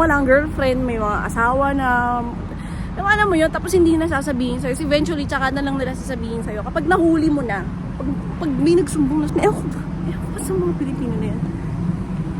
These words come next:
Ay, eto hindi lang sa mga babae, ah, pati sa mga, I mean, hindi lang to para sa mga lalaki,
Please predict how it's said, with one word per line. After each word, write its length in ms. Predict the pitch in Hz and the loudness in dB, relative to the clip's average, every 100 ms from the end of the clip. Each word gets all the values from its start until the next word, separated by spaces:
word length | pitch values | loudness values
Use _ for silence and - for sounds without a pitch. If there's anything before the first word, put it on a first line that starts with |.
| - - | -4 0
Ay, 320 | 320 320 294 - - - - | 2 2 0 -2 -4 -2 -2
eto 160 | 302 359 | 0 2
hindi 240 | 330 311 | 2 2
lang 160 | 302 320 | 0 0
sa 80 | |
mga 240 | 302 277 262 262 | 0 2 0 0
babae, 400 | 220 202 214 196 | 0 0 -2 -2
ah, 80 | |
pati 240 | 196 - - | -2 -4 -4
sa 160 | 320 | -2
mga, 400 | 277 262 247 233 | -2 0 0 0
I 80 | 277 | 0
mean, 160 | 302 302 | 2 2
hindi 240 | 294 285 | 2 2
lang 160 | 320 311 | 0 0
to 80 | - | -2
para 240 | 262 254 | -2 -4
sa 80 | 262 | -4
mga 320 | 240 220 202 | -4 -2 0
lalaki, 320 | 233 254 220 | 2 2 -2